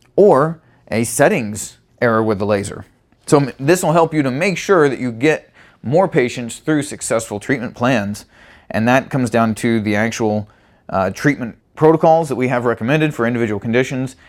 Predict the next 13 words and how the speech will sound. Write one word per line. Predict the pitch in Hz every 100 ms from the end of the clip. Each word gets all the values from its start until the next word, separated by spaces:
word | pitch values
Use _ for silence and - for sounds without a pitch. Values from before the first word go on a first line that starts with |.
| _ -
The | -
settings, | - - 160 190 131 117 117
though, | 113 113 113
too, | - 214 127 117 110 - _ _
that | 110 117
we | 123 123 117 117
give | - 110 113 101
you | 104 107 107 -
are | 117 123
really | 123 117 110
important | 110 - 98 101 101
as | - 113 107
well. | 190 143 104 -